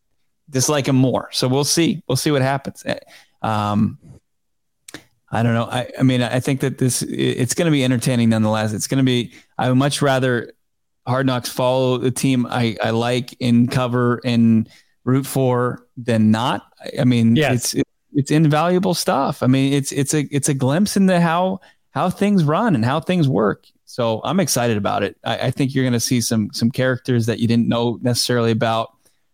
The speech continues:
Speaker 1: Um, I think Coach Fitz, the assistant special teams coach, is electric. You'll probably, he'll become a star after this. He's, he's always firing the guys up.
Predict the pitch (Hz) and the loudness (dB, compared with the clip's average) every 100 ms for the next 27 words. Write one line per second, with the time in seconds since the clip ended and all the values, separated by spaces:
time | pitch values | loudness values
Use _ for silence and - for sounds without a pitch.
0 | _ 110 110 107 104 104 - - - 120 | _ -6 -2 -2 0 -2 -2 -6 -4 -2
1 | 104 - 123 - - 131 131 - - - | -4 -4 -4 -4 -2 -2 0 -2 -4 -2
2 | 127 120 113 - 127 123 - 135 120 120 | 0 0 0 0 0 -2 -2 -2 -2 -4
3 | - 123 120 - 123 123 123 - - 113 | -2 0 0 0 -2 -2 -4 -8 -2 0
4 | 107 110 117 - 123 113 - 123 117 123 | 0 0 -2 -2 -4 -4 -2 -2 0 -2
5 | 117 113 117 117 113 - - - 123 131 | 0 0 2 0 -2 -10 -20 -4 -2 0
6 | 123 131 120 - 123 113 120 113 120 113 | 0 0 -2 -2 0 0 0 -2 0 2
7 | 117 117 - - 117 113 117 120 120 - | 2 0 -2 0 0 2 0 2 0 -2
8 | 117 113 113 113 104 110 110 107 113 127 | -2 0 0 0 0 0 0 0 -2 -4
9 | _ | _